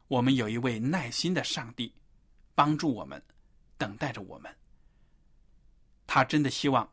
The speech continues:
你和我呢，能够在生活当中把他的真理完完全全的活出来。好了，弟兄姐妹们，今天的节目呢，到此就结束了。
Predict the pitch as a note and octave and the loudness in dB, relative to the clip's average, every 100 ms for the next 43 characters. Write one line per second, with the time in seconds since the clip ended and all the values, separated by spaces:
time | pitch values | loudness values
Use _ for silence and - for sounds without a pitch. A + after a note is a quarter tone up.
0 | - D3 A#2+ C3+ C3 G2+ A2+ - _ _ | -6 -4 -2 0 -2 -2 -8 -10 _ _
1 | _ - C3 C3+ B2 B2+ A#2 A2 - G#3+ | _ -4 0 2 2 0 -2 -2 -2 0
2 | A3 C3+ A#2 B2 A#2+ B2+ C3 _ _ _ | 0 -2 -2 -2 0 -2 -4 _ _ _
3 | _ - _ _ _ - C#3+ B2+ - D3+ | _ -20 _ _ _ 0 2 2 2 0
4 | C#3 - C#4+ C4 B2+ - _ _ _ - | 0 4 6 6 2 -4 _ _ _ -4
5 | A2+ C3+ A#2+ A#2+ - A2 C3 B2 G#2+ - | 0 2 2 0 -2 -6 -6 -4 -6 -8
6 | _ _ - - A2 A#2+ - - - _ | _ _ -20 -10 -8 -6 -8 -10 -14 _
7 | _ _ _ _ _ _ _ _ _ _ | _ _ _ _ _ _ _ _ _ _
8 | _ _ _ _ _ - _ - _ _ | _ _ _ _ _ -20 _ -20 _ _
9 | - C3 B2+ C3+ - _ _ _ _ _ | -2 2 4 4 -2 _ _ _ _ _
10 | - B2+ C3 B2 C3 C3+ A#2 - - - | -2 0 0 0 0 0 -2 -8 -8 -2
11 | C#3 C#3 C#3 B2 A2+ A2+ - _ _ - | -2 0 0 0 -2 -4 -12 _ _ -4
12 | A2+ C3 B2 A#2 - B2+ A2+ G#2+ B2 A2 | 0 0 0 -2 -2 -2 -2 -6 -8 -8
13 | G#2 A2 C#3+ A2 | -8 -6 -6 -6